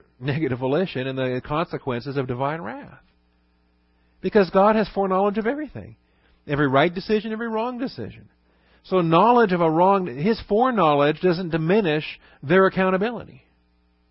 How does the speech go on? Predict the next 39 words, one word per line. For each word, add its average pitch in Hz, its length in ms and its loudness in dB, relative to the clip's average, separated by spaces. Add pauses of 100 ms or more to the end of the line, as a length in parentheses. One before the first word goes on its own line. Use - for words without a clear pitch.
(840)
See? 117 460 -8 (960)
D-, 151 140 2
does 151 200 2
that 175 140 4
work 190 200 2
in 175 80 -2
your 127 100 -2
family? 160 480 -6 (1500)
If 139 120 -6
you 175 340 6
tell 170 180 4
your 170 140 4
child 160 360 2
to 160 60 0
do 156 180 4
something, 196 500 -2 (1200)
and, 160 540 2
and 143 140 0
you're 175 100 4
not 277 140 4
even, 151 360 0
you're 139 180 0
not 330 100 0
even 151 120 -2
a - 40 -2
prophet, - 360 0
you 165 60 0
don't 226 100 0
have 175 140 0
foreknowledge, 175 580 4
you're 196 120 2
just 190 300 0 (280)
a 147 100 0
parent 185 380 0
who's 143 140 -2
seen 240 200 -2
this 139 120 -2
before. 110 460 -8 (380)
And 170 380 2